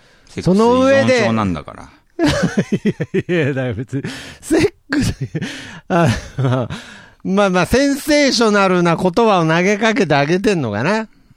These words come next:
Speaker 1: なんか、
Speaker 2: うん。
Speaker 1: 酢酸なめおさんの。まさかだもんね、酢酸なめおさんからしたら、えーっ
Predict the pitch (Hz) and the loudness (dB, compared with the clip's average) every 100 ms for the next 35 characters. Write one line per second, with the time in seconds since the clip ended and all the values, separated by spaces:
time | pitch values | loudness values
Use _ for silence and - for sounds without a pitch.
0 | _ 131 123 113 - 85 80 - _ _ | _ -4 -2 -2 -4 -6 -6 -12 _ _
1 | 92 82 117 113 123 117 117 92 - 120 | -8 -6 -4 -4 -2 0 0 -2 -2 -2
2 | 127 - 120 113 107 - - - - _ | -2 -4 -4 -6 -6 -12 -16 -20 -20 _
3 | 190 214 339 320 339 370 214 151 110 101 | 0 2 2 0 0 0 0 0 -2 -6
4 | 107 135 147 - - 175 110 135 143 143 | -6 -4 -4 -4 -6 -6 -2 -2 -2 -2
5 | 127 143 135 135 127 135 113 165 - 330 | -2 -2 -2 -2 -2 -2 0 0 2 2
6 | 370 370 | 2 0